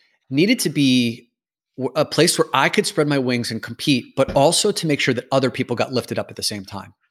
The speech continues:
That was one big thing I learned about myself. And Christoph, on the other side of that, the thing that I learned in those fifteen years was I was never really in love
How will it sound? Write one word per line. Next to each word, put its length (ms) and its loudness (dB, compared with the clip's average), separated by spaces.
That 160 6
was 120 2
one 260 4
big 180 4
thing 160 0
I 60 4
learned 260 2
about 260 0
myself. 360 0
And 100 -4
Christoph, 320 0
on 100 2
the 100 -2
other 240 2
side 320 -2
of 100 -8
that, 240 -4
the 100 -4
thing 260 2
that 140 4
I 140 2
learned 800 2
in 140 0
those 200 2
fifteen 460 0
years 320 0
was 440 -4
I 120 -2
was 260 -2
never 480 2
really 720 4
in 240 -2
love 720 0